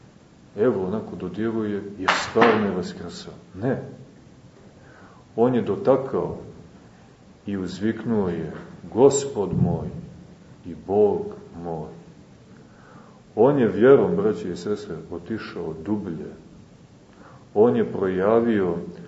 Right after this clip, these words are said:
ono što treba da projavi i srce naše,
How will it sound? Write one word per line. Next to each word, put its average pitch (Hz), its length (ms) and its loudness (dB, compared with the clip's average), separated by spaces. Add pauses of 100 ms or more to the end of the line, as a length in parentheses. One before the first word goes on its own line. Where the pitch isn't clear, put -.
(260)
ono 101 260 -2
što 101 160 -6
treba 101 320 -2
da 92 120 -6
projavi 92 680 -2 (100)
i 82 60 -10
srce - 520 -6
naše, - 480 -10